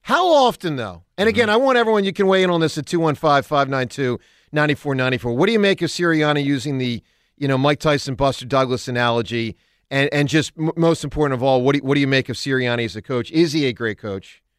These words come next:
Speaker 1: Yes, no, maybe you're not sure yet. Where do you stand on that? Here's my thing on that, though, yesterday, John. While a lot of coaches obviously go in that sort of direction,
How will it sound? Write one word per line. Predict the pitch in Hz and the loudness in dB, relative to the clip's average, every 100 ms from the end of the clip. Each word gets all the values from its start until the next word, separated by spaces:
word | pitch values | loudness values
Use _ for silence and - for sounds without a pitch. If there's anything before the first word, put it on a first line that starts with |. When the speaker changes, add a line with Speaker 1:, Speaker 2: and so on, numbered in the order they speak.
| _ - | _ -8
Speaker 1:
Yes, | 127 131 - - | -4 -2 -4 -8
no, | 123 123 120 117 104 _ _ - | -2 2 2 0 -6 _ _ -6
maybe | 123 123 | -4 0
you're | 120 | 0
not | 120 113 | 0 -2
sure | - 120 | -4 -4
yet. | 117 113 | -2 -2
Where | 120 | -2
do | 123 | -4
you | 113 | -6
stand | - 113 107 | -6 -6 -4
on | 104 | -2
that? | 110 101 _ _ _ | -2 -4 _ _ _
Here's | - 277 254 | -4 -4 0
my | 254 | 0
thing | 196 185 | 2 2
on | 160 | 2
that, | 147 143 95 | 2 0 -4
though, | 127 131 113 127 | -18 -18 -8 -4
yesterday, | 117 113 101 104 | -2 -2 -4 -10
John. | 90 101 95 | -10 -10 -10
While | 127 170 180 | 0 4 4
a | |
lot | 180 196 247 | 4 4 2
of | - | 0
coaches | 196 180 160 139 | -2 -2 -4 -2
obviously | 151 147 131 135 120 _ - | -2 -2 -6 -10 -12 _ -4
go | 147 139 | 0 2
in | 131 | 2
that | 127 127 | 0 -4
sort | - 131 117 | -6 -8 -8
of | 101 | -8
direction, | 104 104 104 - 92 | -10 -10 -10 -16 -20